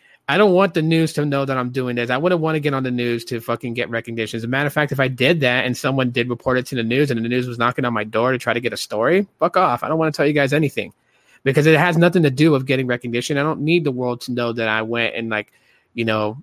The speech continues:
found a hundred people that were on the streets homeless and, and helped them get their lives back on track. Like, that's not,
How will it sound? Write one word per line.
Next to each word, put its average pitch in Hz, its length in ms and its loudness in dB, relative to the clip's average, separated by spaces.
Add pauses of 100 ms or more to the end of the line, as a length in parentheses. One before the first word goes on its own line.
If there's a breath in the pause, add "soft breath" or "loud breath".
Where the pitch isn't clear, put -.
(140)
found 127 320 2
a 113 80 4
hundred 131 280 0
people 127 300 -2
that 120 160 0
were 117 120 2
on 117 100 0
the 113 80 -4
streets 117 280 -4
homeless 113 520 -2
and, 113 320 -6 (240)
and 123 120 -2
helped 131 260 -2
them 120 120 -2
get 117 180 -2
their 117 140 0
lives 117 260 0
back 117 240 -4
on 113 120 -4
track. 113 360 -4
Like, 117 160 -6
that's 135 220 -2
not, 170 220 2